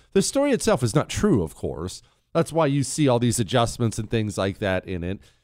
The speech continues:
It's just, Joe Biden, th-, you need to think of him and so many others. I mean, this, this really applies to so many politicians.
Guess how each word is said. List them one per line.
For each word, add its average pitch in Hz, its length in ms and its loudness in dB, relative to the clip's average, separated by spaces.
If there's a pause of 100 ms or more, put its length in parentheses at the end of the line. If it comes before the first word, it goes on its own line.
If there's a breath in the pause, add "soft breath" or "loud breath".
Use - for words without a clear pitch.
(200)
It's - 280 -2
just, - 340 -2 (760)
Joe 214 320 2
Biden, 143 840 -2 (180)
th-, 185 120 -4
you 185 100 2
need 226 140 0
to 254 80 0
think - 320 -4
of 170 120 0
him 180 160 4
and 202 120 2
so 277 240 4
many 156 240 4
others. 85 360 0
I 147 60 6
mean, 170 140 4
this, 190 200 0
this 202 240 -2
really 170 240 4
applies 113 400 2
to 113 80 -8
so 127 160 2
many 104 160 0
politicians. 95 580 -2